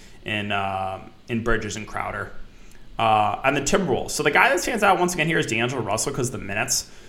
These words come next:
Um, thirty-six in regulation, thirty-four, thirty-four, thirty and a blowout. So, um, he's playing pretty big minutes. He's handling the ball a decent amount.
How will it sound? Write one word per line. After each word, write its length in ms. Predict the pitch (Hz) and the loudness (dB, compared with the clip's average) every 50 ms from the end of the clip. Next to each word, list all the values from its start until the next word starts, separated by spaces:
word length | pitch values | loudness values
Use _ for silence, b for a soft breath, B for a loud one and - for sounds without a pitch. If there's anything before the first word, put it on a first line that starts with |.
| B B B - | B B B 0
Um, 360 | 95 110 110 107 104 101 101 | 4 4 4 4 4 0 -4
thirty-six 540 | - - 160 185 196 196 - 190 185 180 - | 2 6 6 6 6 4 4 2 2 2 4
in 60 | 170 | 4
regulation, 500 | 156 165 160 151 127 120 117 - 131 123 | 4 4 6 6 4 4 4 2 0 0
thirty-four, 400 | 120 127 131 151 - 143 139 131 | 0 2 0 2 0 0 0 0
thirty-four, 420 | 131 131 127 123 120 113 113 104 | 2 2 2 2 2 0 -2 -2
thirty 360 | 101 - - 151 156 170 185 185 | -2 0 4 4 6 6 6 4
and 80 | 160 | 4
a 20 | 120 | 2
blowout. 560 | - - 107 110 107 98 95 95 - - - | 0 0 0 0 0 -2 -2 -6 -8 -8 -6
So, 340 | - 123 113 107 101 - B B B B B B B B | 0 0 2 2 0 -2 B B B B B B B B
um, 240 | - - 113 110 104 | -2 0 0 0 0
he's 180 | 123 175 233 240 | -2 -2 4 12
playing 240 | - - 330 302 | 12 12 12 12
pretty 180 | - 208 202 202 | 12 12 12 12
big 140 | 180 190 170 | 10 4 6
minutes. 260 | 143 143 147 156 - | 6 4 4 4 0
He's 100 | 127 117 | -4 -2
handling 240 | - 113 127 139 147 | 0 0 0 0 0
the 60 | 135 | 0
ball 260 | 123 120 123 127 127 | 2 4 4 4 2
a 20 | 123 | 2
decent 240 | 123 120 120 123 | -2 -4 -4 -4
amount. 400 | 127 123 123 120 123 123 120 - | -2 -2 0 0 0 0 -2 -6